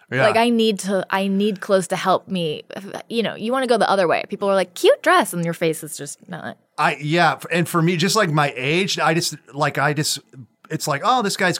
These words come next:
Speaker 1: put himself together, and, you know, wh-, who knows what's going on with him." But if I just, like, tried to dress normcore, it'd be like, "Oh, this guy's just a dad now.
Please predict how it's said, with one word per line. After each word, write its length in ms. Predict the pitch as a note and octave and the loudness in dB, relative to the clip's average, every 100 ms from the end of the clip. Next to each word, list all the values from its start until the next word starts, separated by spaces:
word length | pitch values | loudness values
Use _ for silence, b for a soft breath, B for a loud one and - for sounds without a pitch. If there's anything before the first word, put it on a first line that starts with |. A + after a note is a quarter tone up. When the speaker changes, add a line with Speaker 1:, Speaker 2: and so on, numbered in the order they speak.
| _ | _
Speaker 1:
put 140 | - E3 | -4 -2
himself 320 | C#3 D#3 C#3 | 0 -2 -2
together, 480 | B2+ A#2+ A#2+ D3 C#3+ | -4 -4 0 0 2
and, 360 | A2+ A2 G#2 | 0 -2 -4
you 120 | A2+ A#2+ | -4 -4
know, 680 | G2+ G#2 A#2 A2 A#2 A2 G2+ | -4 -6 -6 -10 -12 -12 -8
wh-, 40 | |
who 140 | C3+ | -4
knows 260 | F3+ A#3+ D#3+ | 0 0 -2
what's 160 | B2 - | -4 -4
going 220 | C#3 B2 | -2 0
on 120 | A#2 | 0
with 120 | A2+ | -2
him." 160 | C3+ B2+ | -4 -4
But 100 | B2 - | -4 -6
if 160 | C3+ | -2
I 140 | D#3+ E3+ | 2 2
just, 240 | F#3 E3+ | 2 0
like, 260 | F3 D3+ - | 0 -2 -4
tried 280 | - C#3+ C#3 | 0 0 0
to 40 | |
dress 300 | A2 B2+ A#2+ | -2 -2 0
normcore, 520 | B2+ B2+ D#3 - B2 | -2 0 0 0 -2
it'd 100 | G#2+ | -2
be 100 | G#2 | -4
like, 200 | A2 G#2 - | -6 -6 0
"Oh, 120 | D#3+ | 0
this 180 | C#3+ - | 0 -2
guy's 260 | E3 D3+ - | -2 -2 -2
just 260 | B2+ - | -8 -8
a 80 | B2 | -10
dad 400 | F#2 F#2+ F#2 F#2+ | -8 -6 -6 -8
now. 340 | F2 C#2+ - | -12 -14 -18